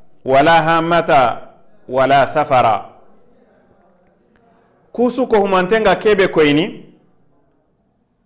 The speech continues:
na koi nanti jahiliya dunkonnu igenyi kubenu tepi sondo mendi ke kaso khibarendi. Beri hoani,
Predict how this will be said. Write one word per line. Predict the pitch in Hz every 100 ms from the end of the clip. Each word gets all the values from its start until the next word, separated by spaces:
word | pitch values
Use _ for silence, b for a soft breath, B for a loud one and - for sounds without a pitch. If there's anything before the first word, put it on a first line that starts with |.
| _ _ _ _ _ _ -
na | 143 143 151
koi | 151 190 220
nanti | 180 185
jahiliya | 175 196 226 220 226 233 233
dunkonnu | 180 180 170 175 170 196 180 156 -
igenyi | 151 143 160 208
kubenu | - 220 233 196 190 202
tepi | 196 170 - 202
sondo | 202 180 156 156
mendi | 160 180 175 151
ke | 180
kaso | 180 190 196 202
khibarendi. | 175 151 147 175 160 113 - - _ _ _ _ _ _ _ _ _ _ _
Beri | 127 165 160 151
hoani, | 139 214 196 160 202